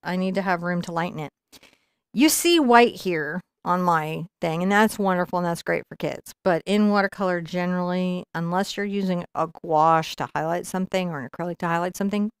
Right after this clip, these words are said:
the paper is our white. Let's continue here.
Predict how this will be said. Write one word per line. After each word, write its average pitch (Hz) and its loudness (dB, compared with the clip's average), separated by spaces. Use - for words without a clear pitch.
the 247 -6
paper 180 -4
is 156 -4
our 131 -6
white. 135 -10
Let's - -20
continue 170 -4
here. 170 -4